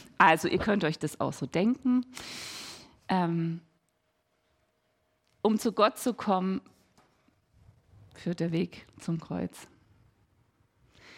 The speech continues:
Jesus starb für unsere Schuld. Es passt sehr gut, dass wir heute Abend mal feiern. Starb für unsere Schuld und nur durch seinen Tod, durch seine Vergebung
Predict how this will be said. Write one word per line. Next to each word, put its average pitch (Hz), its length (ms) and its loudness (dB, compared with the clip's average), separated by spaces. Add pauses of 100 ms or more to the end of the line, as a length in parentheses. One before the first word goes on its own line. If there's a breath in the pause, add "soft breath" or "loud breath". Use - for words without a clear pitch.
(760 loud breath)
Jesus 233 760 0 (460)
starb 208 400 2
für 220 100 -2
unsere 190 240 -2
Schuld. 214 260 0
Es - 160 -8
passt 254 280 0
sehr 196 100 -2
gut, 196 200 -4
dass 185 140 -6
wir 165 120 -2
heute 165 180 -2
Abend 165 220 -2
mal 165 160 -4
feiern. 170 460 -6 (2000 loud breath)
Starb 196 340 2
für - 140 0
unsere 190 260 -2
Schuld 208 340 0
und 196 220 2
nur 233 320 2
durch 208 200 -2
seinen 214 420 0
Tod, 208 280 -2
durch 190 120 -2
seine 208 420 2
Vergebung 185 840 -2